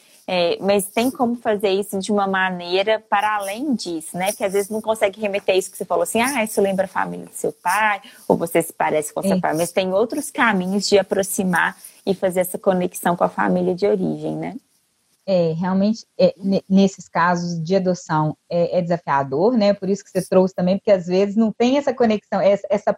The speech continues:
Speaker 2: pega, né? Que às vezes tem assim, "Ah, isso, isso se parece com sua mãe, se parece com seu pai", muitas vezes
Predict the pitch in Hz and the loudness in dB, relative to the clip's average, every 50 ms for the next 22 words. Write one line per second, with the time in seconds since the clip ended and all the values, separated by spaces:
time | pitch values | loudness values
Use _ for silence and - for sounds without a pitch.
0 | _ - 220 208 220 226 214 190 190 185 208 233 226 - 214 202 208 202 - 214 | _ 0 2 4 4 4 4 2 2 2 2 0 0 0 0 0 0 -2 0 0
1 | 208 202 - - 214 220 226 226 226 220 - - 247 247 - 226 - - - 240 | -2 -2 0 0 0 2 2 2 2 0 -2 -6 -8 -8 -8 -12 -8 -4 -2 2
2 | 220 220 240 254 254 - - - 233 202 190 185 180 185 208 226 226 214 - - | 2 4 4 2 2 -2 -4 -2 0 0 0 0 0 0 2 2 2 0 0 0
3 | 196 196 208 202 - _ - 196 190 - 190 190 190 196 - - 220 208 196 202 | 2 2 2 2 0 _ -12 -8 0 2 2 2 2 0 -4 -4 -2 0 2 2
4 | 208 202 202 | 2 0 0